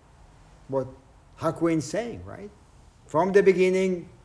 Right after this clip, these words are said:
all beings are Buddha. Here is the, the footnote, there's a question, and here is the answer. By Hakuin. Right? So the footnote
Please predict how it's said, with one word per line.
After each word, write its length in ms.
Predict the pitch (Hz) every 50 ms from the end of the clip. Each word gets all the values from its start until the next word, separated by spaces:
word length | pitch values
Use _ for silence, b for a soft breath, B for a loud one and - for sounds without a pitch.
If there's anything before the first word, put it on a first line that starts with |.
| _ - -
all 320 | - 170 202 214 220 208 190
beings 420 | 143 170 190 190 190 185 160 151
are 80 | 170 156
Buddha. 400 | 139 160 185 165 147 131 - - - - - - - - - - - - - - - - - - - - - - - - - - - - - - - - - - - - - - - - - - - - - - - - - - - -
Here 180 | - 131 160 175
is 160 | 170 151 139
the, 80 | 139
the 220 | - - - 135 120
footnote, 400 | - 190 190 156 165 160 156 151 147
there's 180 | 160 151 127
a 60 | 147
question, 600 | - - 147 135 117 101 - - 131 151 175 190 175
and 140 | 139 143 127
here 200 | 139 175 196 196
is 100 | 180 147
the 100 | 165 175
answer. 500 | 190 214 226 208 - - 135 117 101 98 - - - - - - - - - - - - - - -
By 120 | 156 170
Hakuin. 440 | 165 175 202 - - 208 226 208 - - - - - - - - - - - - - - - - - - - - - - - - - - - - - - - - - - - - - - - - - - - - - - - - - - - - - - - - - - - - - - - - - - - - - - - - - - - - - - - - - - - - - -
Right? 160 | 123 151 160
So 140 | - - 127
the 120 | 123 123
footnote 540 | 120 - 220 240 - 208 175 135 117 107 -